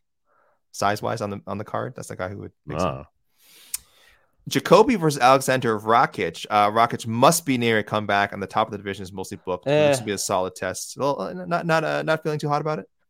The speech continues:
Speaker 2: I think if Ra-, Rakic was just in a number one contender fight and before his knee blew out, I would like to give him someone in the top five right out of the gate.
Speaker 1: Oh, oh, you, oh, you don't think Rakic should have to fight back? That's possible. This is fair.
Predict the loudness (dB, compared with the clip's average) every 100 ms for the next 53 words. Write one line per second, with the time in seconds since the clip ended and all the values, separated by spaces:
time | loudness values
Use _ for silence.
0 | _ _ _ _ _ _ _ _ 6 6
1 | 4 2 0 4 6 6 6 6 6 4
2 | -2 -2 -2 -4 -6 -4 -4 -4 -6 -8
3 | -8 -6 -6 -2 0 0 -4 _ _ -10
4 | -10 -10 -6 -2 -2 -4 -8 -8 -4 0
5 | 0 0 -4 -6 -6 -4 -4 -6 -8 -10
6 | -8 -10 -12 -12 -12 -14 -16 -16 -16 -16
7 | -16 -16 _ _ _ _ _ _ _ _
8 | -4 -4 -8 -10 -14 -16 _ _ -16 -16
9 | _ _ _ _ _ _ 4 6 10 10
10 | 10 8 8 6 8 6 6 2 2 2
11 | -2 -6 -8 -4 -6 -4 -4 4 4 2
12 | -8 _ -6 -4 -6 -10 -10 -16 -18 _
13 | -14 -14